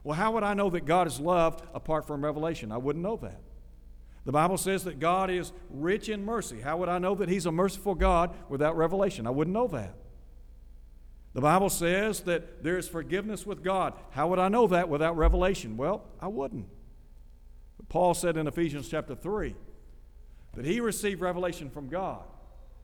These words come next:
And he said he took that revelation and wrote it down in human words, listen to him, so that when we read, we might understand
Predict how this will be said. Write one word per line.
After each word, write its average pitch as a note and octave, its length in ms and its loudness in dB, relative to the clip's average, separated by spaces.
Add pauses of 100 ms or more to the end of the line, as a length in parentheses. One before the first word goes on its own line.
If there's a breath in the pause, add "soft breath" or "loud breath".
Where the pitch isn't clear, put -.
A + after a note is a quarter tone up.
(100)
And - 80 -8
he F3+ 80 0
said F3+ 200 -4
he E3+ 100 -2
took A3+ 240 -2
that G3 160 -2
revelation E3+ 540 -4
and D3+ 240 -4
wrote A#3 240 6
it A3+ 200 0
down D3+ 460 0 (960)
in D#3+ 200 0
human G#3+ 400 2
words, D#3+ 500 2 (100)
listen G3+ 240 -2
to D#3 120 0
him, B2 100 -4 (220 loud breath)
so F#3+ 260 0
that E3 120 -2
when F3+ 200 0
we F3+ 120 0
read, F3+ 720 2 (120)
we E3+ 160 0
might E3 200 2
understand D#3 720 -2